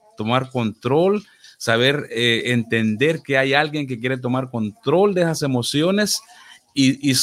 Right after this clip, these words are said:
y, y si has, si has mucho problema en eso, solucionarlo. Pero nosotros nos emocionamos, ¿verdad? Por, eh, por cualquier cosa. Ahora, Dios quiere tomar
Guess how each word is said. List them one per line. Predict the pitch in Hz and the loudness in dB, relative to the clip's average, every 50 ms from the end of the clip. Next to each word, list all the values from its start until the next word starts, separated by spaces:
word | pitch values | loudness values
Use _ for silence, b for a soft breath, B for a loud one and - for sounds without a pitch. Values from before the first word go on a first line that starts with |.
| - - | -2 0
y, | 135 131 127 123 123 120 120 113 113 - - _ _ _ _ _ _ _ | 0 2 4 4 4 4 2 2 0 -4 -6 _ _ _ _ _ _ _
y | _ - 127 120 | _ -6 -6 -6
si | - - 123 127 | -4 -2 0 2
has, | 135 151 143 - - - | 2 2 0 -4 -8 -8
si | - - 135 | -4 0 0
has | 135 147 147 135 | 0 0 0 -4
mucho | 135 143 147 139 160 156 131 | -6 -8 -6 -4 -4 -4 -4
problema | 131 120 113 110 117 131 147 170 175 156 | -2 -4 -2 -2 0 0 0 0 0 0
en | 147 147 | 0 -2
eso, | 160 165 175 160 B B B B | -2 -2 -4 -6 B B B B
solucionarlo. | - - 147 131 135 139 131 - 135 123 131 151 190 208 190 160 127 123 127 123 B B B B _ | -4 -2 0 2 2 0 0 0 0 2 2 2 2 2 0 0 0 -2 -2 -4 B B B B _
Pero | - 202 208 208 | -2 0 2 2
nosotros | 202 202 180 202 208 214 240 | 2 2 0 0 0 2 2
nos | 254 240 208 | 2 2 2
emocionamos, | 196 180 170 156 143 156 147 156 185 226 220 185 151 135 - - - | 2 0 0 0 0 0 0 2 2 2 4 2 2 0 -4 -6 -6
¿verdad? | 135 139 147 165 185 185 _ _ - - - 311 | -2 0 0 0 -2 -4 _ _ -20 -18 -18 -6
Por, | - - 139 135 - - - - _ _ _ - | -2 0 0 0 -2 -6 -12 -18 _ _ _ -2
eh, | 135 143 143 139 139 131 127 | 0 2 4 4 4 2 0
por | - 135 127 | -4 -6 -4
cualquier | 127 143 135 131 - 165 175 175 | -2 -2 -4 -2 0 -2 -2 -2
cosa. | - - 285 294 - - 131 131 _ _ _ | -2 -2 -2 -2 0 -2 -6 -6 _ _ _
Ahora, | 127 123 113 113 - _ _ _ _ _ _ _ _ | 2 2 2 0 -2 _ _ _ _ _ _ _ _
Dios | - 117 127 151 170 160 | 2 2 4 4 2 2
quiere | - - 151 151 151 | 0 0 0 0 0
tomar | 135 139 131 135 143 151 147 | 0 0 2 2 2 0 -2